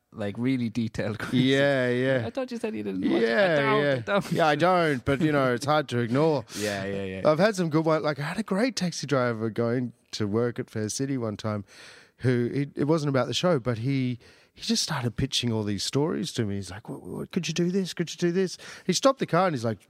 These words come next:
Speaker 2: "Do you mind if I finish the story?" I was like, "No, please."
Speaker 1: <laughs>
Speaker 2: And they were great.
Speaker 1: Really?
Speaker 2: Yeah. It's like all about Dublin and gangsters in Dublin in,
Speaker 1: Yeah,
Speaker 2: like,
Speaker 1: yeah,
Speaker 2: the
Speaker 1: yeah.
Speaker 2: nineteen fifties. And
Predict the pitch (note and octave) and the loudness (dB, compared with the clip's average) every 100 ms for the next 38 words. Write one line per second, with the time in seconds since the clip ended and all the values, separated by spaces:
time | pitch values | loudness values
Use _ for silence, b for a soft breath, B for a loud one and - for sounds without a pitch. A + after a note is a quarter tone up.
0 | - D#3 G3+ G3+ E3 - E3+ D3+ C#3+ - | -6 -2 0 -2 -4 -4 -2 -2 -6 -2
1 | F3+ D#3 D#3 - - - - F#3 D#4+ D#4 | 0 0 -2 -2 0 0 0 0 2 2
2 | G#3 B2 G3+ - A3 G3 F3+ D3+ G#3+ - | 0 -2 -6 -6 0 2 2 2 2 2
3 | A2 A2 - E3+ C#4 A#3 G#2 - F#3 A3 | -2 -4 -8 -4 0 0 -2 -2 2 4
4 | D4 F3+ A#2+ - G3+ G#3 - B B - | 4 2 -2 -2 -2 -2 -8 B B 2
5 | A3 D#3+ A#2 B2+ E3+ G3 B2+ G#2 F#2+ A2+ | 4 4 2 2 2 2 0 0 0 0
6 | C#3+ - - G2+ G#2 A2+ B2 B2 A2 F#2 | 0 -4 -4 -4 -2 0 0 0 -2 -2
7 | F#2 A2+ A2 G#2+ G#2 A2+ A2 A2+ A#2 G#2 | -4 -4 -2 -2 -2 -2 0 0 0 -2
8 | C3+ C3 - G#2+ E2 F2+ F2 | -4 -4 -2 -2 -2 -6 -8